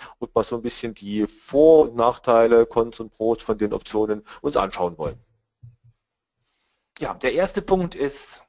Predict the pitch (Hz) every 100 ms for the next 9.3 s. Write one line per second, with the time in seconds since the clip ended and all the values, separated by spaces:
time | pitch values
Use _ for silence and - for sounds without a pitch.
0 | _ _ 98 98 98 73 - _ 107 -
1 | _ - - - 120 139 269 - - -
2 | 139 151 143 143 143 113 123 131 - 113
3 | 110 - 110 123 117 107 110 - 208 180
4 | _ - - - 110 127 135 - _ 113
5 | 117 110 113 - 113 135 139 120 117 107
6 | 117 - 123 117 117 117 - - 113 113
7 | 117 113 113 113 107 101 92 98 - 104
8 | 104 104 - 107 - 104 87 - 156 156
9 | 139 143